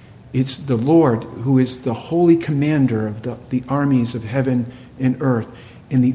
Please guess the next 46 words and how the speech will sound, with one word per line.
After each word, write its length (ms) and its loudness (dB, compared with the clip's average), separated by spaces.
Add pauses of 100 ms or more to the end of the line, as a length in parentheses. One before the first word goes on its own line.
earth 220 0
is 160 -2
full 260 -4
of 80 -2
his 140 -4
glory. 480 -6 (760)
That's 340 -6
what 140 -2
the 60 -2
holy 300 0
angels, 320 0 (280)
and 160 6
you 80 8
remember, 480 4
they 100 2
have 160 0
six 240 -2
wings. 500 2 (280)
Six, 540 -2 (160)
two 180 4
they 140 4
fly, 500 -2
two 160 0
they 120 6
cover 280 2
their 120 2
face, 320 2
and 160 0
two 140 0
they 140 2
cover 240 -2
their 160 0
feet. 320 0 (560)
So 240 -6
even 360 4
angels 360 6
that 160 0
didn't 320 4
lose 240 2
their 160 2
first 340 -4
estate, 520 0
they 100 -2
kept 280 -6
their 140 2
integrity, 720 0